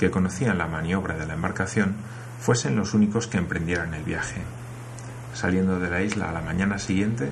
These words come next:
once de octubre, podrían llegar el trece a Tabor, porque con el viento que reinaba no se necesitaba más que cuarenta y ocho horas para aquella travesía de ciento cincuenta millas.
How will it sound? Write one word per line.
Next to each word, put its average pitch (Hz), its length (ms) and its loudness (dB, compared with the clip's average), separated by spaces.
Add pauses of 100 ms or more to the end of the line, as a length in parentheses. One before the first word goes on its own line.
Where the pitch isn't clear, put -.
once 92 220 -2
de 85 120 -2
octubre, 110 420 0 (420)
podrían 117 400 2
llegar 110 240 2
el 92 140 0
trece 120 340 0
a 101 140 2
Tabor, 95 320 0 (560)
porque - 320 4
con 92 140 4
el 90 120 0
viento 110 320 4
que 104 100 2
reinaba 113 560 2
no 107 220 2
se 120 160 0
necesitaba 104 680 2
más 117 280 0
que 110 120 2
cuarenta 92 380 2
y 107 80 4
ocho 107 260 0
horas 107 240 2
para 90 200 0
aquella 107 260 2
travesía 104 720 0 (360)
de 95 200 2
ciento 120 320 2
cincuenta 87 480 -2
millas. 80 440 -4